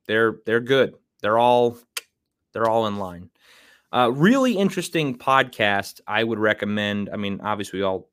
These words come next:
heard of Joe Rogan's podcast, and, uh, he just had a recent one with, um, I can't say this name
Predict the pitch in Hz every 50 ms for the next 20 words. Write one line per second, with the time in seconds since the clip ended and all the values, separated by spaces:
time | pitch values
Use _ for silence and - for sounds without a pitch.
0 | _ _ - - 98 98 98 90 87 110 110 107 110 101 98 98 92 95 95 101
1 | 101 104 95 92 87 - _ _ _ _ _ _ _ _ _ _ - 98 98 95
2 | - - 98 98 95 95 - - - - 98 98 95 - _ _ _ _ _ _
3 | _ _ _ _ _ _ _ _ _ - - 110 110 110 117 156 214 233 302 -
4 | - 156 160 151 135 120 117 120 123 120 - - 107 - 107 110 110 110 110 110
5 | 110 110 - - - 110 117 113 117 113 113 107 - - - _ _ _ _ _
6 | _ _ _ _ _ _ _ _ _ _ _ _ _ _ _ _ _ _ _ _
7 | _ _ _ _ _ - - _ - 107 107 107 107 104 104 104 104 101 101 101
8 | 101 98 - _ _ _ _ _ - 120 139 139 - - 170 180 175 175 - -
9 | - - - 135 131 131 117 117 - - 110 104 104 107 110 120 131 135 131